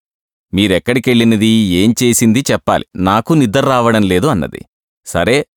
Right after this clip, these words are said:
తప్పనిసరైతే చెబుతాను. నీకు కోపం వస్తే నన్నేమీ అనకూడదు" అన్నాను. "నాకు కోపం ఎందుకొస్తుంది? ఇంతకూ కోపం వచ్చే పని ఏం చేశారో?" అన్నది. "మొన్న నాటకానికి వెళ్ళినప్పుడు, అన్నట్టు నీతో చెప్పలేదు కదూ, మొన్న రాత్రి నాటకానికి వెళ్ళాను."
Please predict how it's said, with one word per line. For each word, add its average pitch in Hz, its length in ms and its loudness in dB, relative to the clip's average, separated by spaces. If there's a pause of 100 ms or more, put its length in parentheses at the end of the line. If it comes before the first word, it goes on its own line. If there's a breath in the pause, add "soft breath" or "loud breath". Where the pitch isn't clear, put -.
(120)
తప్పనిసరైతే 120 800 -2
చెబుతాను. 120 500 -2 (300)
నీకు 147 240 0
కోపం 165 360 0
వస్తే 160 240 -2
నన్నేమీ 143 440 0
అనకూడదు" 123 480 0
అన్నాను. 65 300 -2 (460)
"నాకు 73 340 -6
కోపం 147 320 -2
ఎందుకొస్తుంది? 160 680 -2 (340)
ఇంతకూ 147 600 0
కోపం 123 400 0
వచ్చే 143 260 0
పని 131 240 0
ఏం 127 220 2
చేశారో?" 123 580 0
అన్నది. 98 400 -4 (340)
"మొన్న 92 300 0
నాటకానికి 120 680 -2
వెళ్ళినప్పుడు, 107 760 0 (260)
అన్నట్టు 90 320 0
నీతో 120 240 2
చెప్పలేదు 113 460 -2
కదూ, 117 380 0 (300)
మొన్న 98 160 2
రాత్రి 117 680 0 (180)
నాటకానికి 131 640 -2
వెళ్ళాను." 123 500 2